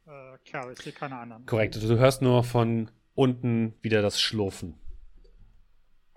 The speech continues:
Speaker 1: Gut. Ähm, dann würde ich sie anschauen und würde sagen, „Du bist nicht meine Schwester.“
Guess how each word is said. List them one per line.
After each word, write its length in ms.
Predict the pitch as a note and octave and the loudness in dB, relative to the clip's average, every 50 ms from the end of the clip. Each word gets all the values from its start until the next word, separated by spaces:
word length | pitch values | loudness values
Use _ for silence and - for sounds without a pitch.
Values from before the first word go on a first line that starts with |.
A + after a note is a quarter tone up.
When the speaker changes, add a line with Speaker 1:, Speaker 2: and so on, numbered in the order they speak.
| _ _ - - - - - _ | _ _ -12 -12 -12 -18 -18 _
Speaker 1:
Gut. 240 | - A#2+ - - _ _ _ _ _ - | -18 -18 -18 -20 _ _ _ _ _ -6
Ähm, 380 | C#3+ C3+ C3+ C3 C3 C3 A#2+ - | -4 -4 -4 -6 -8 -10 -10 -6
dann 380 | - C3+ C3+ C#3 C#3+ C#3 C3 C3 | -6 -6 -6 -6 -10 -12 -12 -10
würde 180 | C3+ C#3 C#3+ D3 | -10 -8 -8 -6
ich 120 | C#3 - | -8 -8
sie 120 | - D3 | -10 -12
anschauen 480 | C#3+ C3+ C#3 D3+ - - - E3 E3 E3 | -12 -12 -12 -12 -14 -14 -16 -16 -16 -16
und 160 | D#3 C#3+ C#3 | -16 -16 -14
würde 220 | C#3+ C#3+ C#3+ C#3 - | -14 -14 -14 -14 -12
sagen, 480 | D3+ C#3+ C#3 C#3+ D3 D3 D3+ D3 C#3+ - - _ _ _ _ _ _ _ _ _ _ _ _ _ - - - _ _ _ _ _ _ _ _ _ - _ _ _ _ _ _ _ _ _ _ _ _ _ _ _ _ _ _ _ _ _ _ _ _ _ _ _ _ - - - | -10 -10 -8 -8 -8 -8 -10 -12 -14 -18 -20 _ _ _ _ _ _ _ _ _ _ _ _ _ -18 -18 -18 _ _ _ _ _ _ _ _ _ -20 _ _ _ _ _ _ _ _ _ _ _ _ _ _ _ _ _ _ _ _ _ _ _ _ _ _ _ _ -18 -12 -12
„Du 80 | C3 | -10
bist 260 | A#2 C#3+ C#3 - - | -8 -6 -8 -8 -8
nicht 200 | - B2+ - - | -12 -14 -14 -12
meine 260 | - B2+ A#2+ A#2 A2+ G#2+ | -14 -12 -12 -12 -14 -16
Schwester.“ 560 | - - C#3 B2+ A#2 - - - A#2+ A2+ | -14 -10 -8 -8 -8 -10 -8 -8 -8 -8